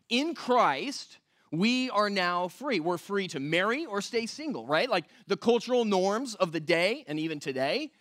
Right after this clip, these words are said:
don't matter. If God calls you to singleness, then he calls you to singleness. And if he calls you to marriage, then great, he calls you to marriage. But it's okay. Like, you're free to do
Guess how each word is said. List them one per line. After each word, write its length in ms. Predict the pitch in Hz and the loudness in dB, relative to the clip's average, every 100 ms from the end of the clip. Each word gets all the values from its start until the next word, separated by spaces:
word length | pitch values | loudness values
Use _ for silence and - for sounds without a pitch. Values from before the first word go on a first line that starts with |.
| _ _ _ 156 147 | _ _ _ -14 -2
don't 220 | 156 247 | 2 4
matter. 320 | 262 302 123 127 | 2 2 -2 -2
If 160 | 180 | -2
God 240 | 151 233 226 | 2 0 0
calls 300 | 180 175 170 | 0 0 0
you 80 | 160 | -6
to 80 | |
singleness, 480 | 147 180 220 320 339 | -6 -4 -4 -4 -4
then 160 | 190 202 | -4 -4
he 100 | 208 | -4
calls 320 | - 247 262 | -2 -2 -2
you 80 | 233 | -6
to 60 | 226 | -12
singleness. 500 | 262 302 147 113 165 | -12 -10 -10 -8 -6
And 140 | 156 - - | -6 -10 -6
if 80 | 170 | -4
he 80 | 175 | -2
calls 260 | 175 202 220 | 2 2 2
you 100 | 254 | 0
to 60 | |
marriage, 280 | 240 311 311 | 0 0 -2
then 100 | 226 | -2
great, 200 | 214 247 | 0 -2
he 60 | 180 | -2
calls 300 | 190 208 190 | 0 0 -2
you 80 | |
to 60 | 202 | -4
marriage. 260 | 233 269 156 | -2 -2 -2
But 160 | 185 - _ _ - | -4 -6 _ _ -4
it's 160 | 208 | 2
okay. 500 | 285 247 254 349 165 _ - | 2 2 -2 -6 -8 _ -2
Like, 200 | 175 160 | -2 0
you're 120 | 226 | -2
free 500 | - - 277 302 302 | -4 -2 -2 0 -4
to 100 | 214 | -6
do 540 | 180 233 233 185 180 | -4 -2 0 -2 -4